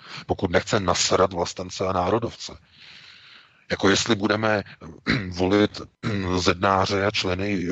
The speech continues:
velkolóží, no tak, <laughs> no to, to si snad někdo dělá prdel, ne? V té straně. A,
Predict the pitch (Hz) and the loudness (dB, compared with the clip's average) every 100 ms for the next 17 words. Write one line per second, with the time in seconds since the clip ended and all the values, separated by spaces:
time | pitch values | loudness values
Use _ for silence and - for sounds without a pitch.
0 | 92 87 85 92 - 101 92 98 90 87 | 0 0 2 2 4 4 4 2 0 -4
1 | 101 117 95 87 85 - - - - 90 | -8 -12 -12 -6 -6 -8 -16 -12 -8 -6
2 | - - - 90 - - - - - - | -6 -8 -14 -10 -4 -4 -4 -4 -2 0
3 | 80 78 78 78 78 80 - - 147 - | -2 0 0 2 4 4 4 2 0 0
4 | 78 73 76 78 123 160 _ _ _ _ | -2 -2 -2 0 0 -2 _ _ _ _
5 | _ _ _ - - 80 - 76 78 73 | _ _ _ -4 0 0 -2 -4 -6 -8
6 | - _ _ _ _ _ _ _ _ _ | -12 _ _ _ _ _ _ _ _ _
7 | _ - 92 | _ 2 2